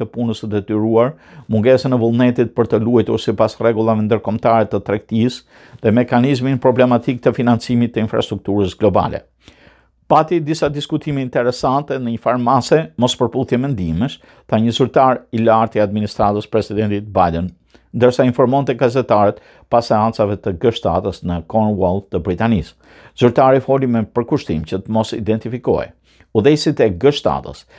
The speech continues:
ranë dakord se kërcënimi i një Kine, gjithnjë më agresive, është real, por ka mendime të ndryshme në lidhje me forcen e kundërpërgjigjes, tha zyrtari. Italia, Gjermania dhe Bashkimi Evropian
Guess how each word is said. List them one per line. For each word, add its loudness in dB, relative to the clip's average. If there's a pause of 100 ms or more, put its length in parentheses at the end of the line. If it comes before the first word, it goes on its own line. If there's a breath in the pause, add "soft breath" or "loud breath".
(160 loud breath)
ranë 2
dakord 2
se 0
kërcënimi -4
i -4
një -4 (100)
Kine, -8
gjithnjë -2
më 0
agresive, 2
është -4
real, 2 (400 loud breath)
por 2
ka 2
mendime 2
të 0
ndryshme -2
në 0
lidhje 0
me 0
forcen -2
e -4
kundërpërgjigjes, -2 (320 soft breath)
tha 4
zyrtari. 0
Italia, 2
Gjermania -2
dhe 0
Bashkimi -4
Evropian 0